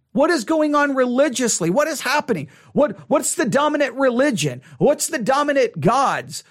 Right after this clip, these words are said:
What's the dominant idols? Like, what's happening religiously? If you understand what's going on religiously at the time, sometimes it changes everything. For example, if you understand the religion of ancient Egypt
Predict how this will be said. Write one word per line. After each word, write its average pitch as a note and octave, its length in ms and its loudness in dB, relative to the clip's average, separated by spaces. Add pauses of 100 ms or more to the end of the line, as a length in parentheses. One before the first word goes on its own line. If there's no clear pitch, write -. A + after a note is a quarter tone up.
What's - 280 0
the E4 120 -2
dominant C#4 540 0
idols? A#3 640 -2 (120)
Like, A#3+ 240 -2 (120)
what's D4+ 340 0
happening C#4 680 -2
religiously? A#3+ 1000 -2 (240)
If G3+ 160 -2
you B3 180 0
understand D4+ 520 -2
what's B3+ 140 -2
going B3+ 280 -6
on A#3 160 -2
religiously A#3 680 -2
at A3 100 -2
the A3 80 -2
time, C4 380 -2 (160)
sometimes C4+ 480 0
it - 100 -6
changes B3 420 -2
everything. A#3 360 -2
For C#4+ 240 0
example, C4 600 -6 (200)
if G3 120 0
you B3+ 160 0
understand C#4+ 480 0
the A#3+ 60 2
religion A3 720 2
of G3+ 280 -2
ancient A3 480 -2
Egypt A#3+ 680 -2